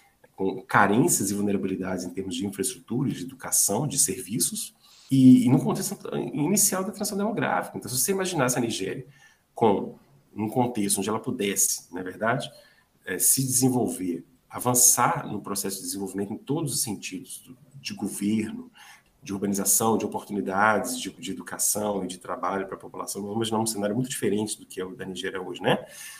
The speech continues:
Ela, sem dúvida alguma, a-, avançaria, como todos os outros países do mundo, no processo de transição demográfica pra redu-, no sentido, na direção da redução dos níveis de mortalidade e fecundidade.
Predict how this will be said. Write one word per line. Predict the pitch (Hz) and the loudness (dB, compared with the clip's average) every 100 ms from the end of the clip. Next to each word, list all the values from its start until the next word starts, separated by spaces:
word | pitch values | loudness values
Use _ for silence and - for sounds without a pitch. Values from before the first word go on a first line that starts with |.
| - _ | -20 _
Ela, | - 110 123 | -2 2 2
sem | - - 175 | 4 2 2
dúvida | 143 135 | 4 6
alguma, | 127 127 151 - - | 6 6 4 0 -6
a-, | - 107 110 | -2 0 0
avançaria, | 104 147 - 175 131 185 185 | 0 4 6 6 4 2 2
como | - 131 127 | 4 4 4
todos | 180 240 339 | 4 4 2
os | 202 | 0
outros | 127 120 | 0 0
países | - 98 90 90 87 | -4 -6 -6 -8 -10
do | - | -8
mundo, | - 104 262 262 92 - _ _ _ _ - | -4 -2 -2 -2 -6 -14 _ _ _ _ -6
no | 113 | -4
processo | 165 147 110 | -2 0 -2
de | |
transição | - 120 - | -2 -4 -2
demográfica | 131 160 156 123 143 - | -2 0 0 0 -2 -8
pra | - 196 | -8 -6
redu-, | 196 196 254 | -6 -4 -4
no | 160 160 | -4 -4
sentido, | 151 - - | -6 -10 -4
na | 135 143 | 0 2
direção | 147 160 - | 2 0 0
da | 151 | -2
redução | 175 202 - 170 | -4 -4 -4 -4
dos | 170 | -2
níveis | 160 131 | 0 2
de | 127 | 2
mortalidade | 120 - 120 98 95 92 | -2 -4 -6 -4 -4 -4
e | |
fecundidade. | - 127 147 147 277 202 - - | -8 -6 -6 -4 -2 -2 -4 -10